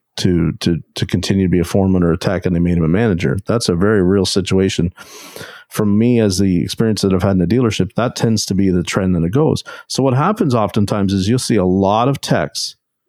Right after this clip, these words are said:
or even some advisors, just like, uh, Chris Craig's episode that just dropped, um, that get sacrificed at the altar of management because management was there when the building was put up,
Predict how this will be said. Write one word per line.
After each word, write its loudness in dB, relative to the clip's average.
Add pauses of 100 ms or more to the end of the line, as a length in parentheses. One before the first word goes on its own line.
(720)
or 0
even 2
some 0
advisors, 0
just -2
like, 2
uh, 2 (140)
Chris 0
Craig's -2
episode 0
that -2
just -2
dropped, -2 (680)
um, 0
that 2
get 0
sacrificed -2
at 0
the 2
altar 2
of -2
management 0 (500)
because 0
management 0
was 0
there 2
when 2
the 0
building 0
was 0
put -2
up, -4